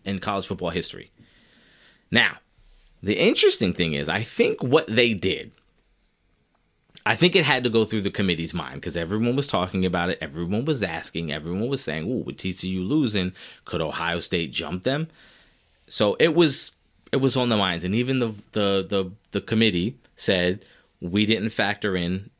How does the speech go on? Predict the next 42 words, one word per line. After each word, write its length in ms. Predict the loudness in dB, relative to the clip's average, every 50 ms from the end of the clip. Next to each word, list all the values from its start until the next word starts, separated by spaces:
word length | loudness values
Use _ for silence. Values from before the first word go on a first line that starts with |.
| _ -8
a 60 | -6
rematch 720 | -4 -2 -2 0 0 0 0 0 -2 -2 -4 -4 -4 -4 -6 _ _ _ _ _ _ _ _
in 160 | -2 -2 0
a 60 | 0 -2
good 220 | 0 0 0 0
or 100 | 0 0
a 60 | -2
bad 260 | 0 0 0 0 -2
way. 240 | -4 -8 -12 -14 -14 -10
We 100 | -8 -4
didn't 300 | -4 -2 -2 -4 -4 -4
think 180 | -2 -2 -2 -2
about 300 | -2 -4 -4 -4 -6 -6
what 100 | -6 -6
that 160 | -6 -8 -8
would 140 | -8 -6 -2
be. 260 | 0 0 2 2 0
That 160 | 0 -2 -2
didn't 220 | -2 -4 -4 -4 -4
influence 420 | -4 -4 -4 -4 -4 -4 -4 -4
our 140 | -6 -6 -6
decision." 400 | -6 -6 -4 -4 -4 -6 -8 -12 _ _ _ _ _ _ _ _ _ _ _ _ _ _ _ _ _ _ _ _ _ _ _ _ _ _ _ _ _ _ _ _ _ _ _ _ -20 -8 -2
I 100 | -2 0
think 200 | 2 2 2 0
it 80 | 0 -2
did. 200 | -6 -14 -14 -16 _ _ _ _ _ _ _ _ _ _ _ _ _ _ _ _ _ _ _ _ _ _ _ _ _ _ -4
A 80 | -4 -4
part 360 | -4 -4 -2 0 2 2 2
of 120 | 2 2 2
me 120 | 2 0
feels 460 | 0 0 2 2 2 2 2 0 0
like 240 | 0 0 0 -2 -4
the 80 | -8 -8
thought 340 | -2 0 2 2 2 0
was, 280 | 0 0 0 0 -2 -4
"Hey, 340 | -4 -2 -2 -2 -2 -4 -14 _ _ _ _ _ _ _ _ _
we 140 | 0 2 2
could 140 | 2 2 2
have 180 | 0 0 -2 -4
Ohio 280 | -4 -4 -4 -4 -4 -4
State, 200 | -4 -6 -6 -6
Michigan 580 | -6 -6 -6 -6 -6 -8 -10 -12 -12 -14 -16